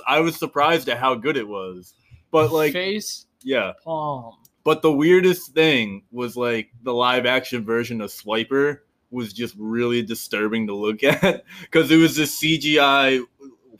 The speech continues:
Speaker 1: fox that just stands on his, like, back legs and is like, "Yeah,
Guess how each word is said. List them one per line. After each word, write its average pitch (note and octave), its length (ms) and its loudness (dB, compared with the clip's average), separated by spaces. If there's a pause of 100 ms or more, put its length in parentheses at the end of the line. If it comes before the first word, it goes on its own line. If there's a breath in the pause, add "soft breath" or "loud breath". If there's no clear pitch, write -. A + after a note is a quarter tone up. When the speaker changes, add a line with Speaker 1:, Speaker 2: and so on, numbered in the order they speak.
Speaker 1:
fox C3+ 420 0
that A2 140 -8
just A#2+ 180 -12
stands A#2+ 440 -4
on A#2 180 -4
his, A2 160 -10
like, A2+ 200 -6
back A2 280 -4
legs A2+ 400 -4
and G#2+ 120 -10
is G2 80 -16
like, - 160 -8
"Yeah, A2 120 -8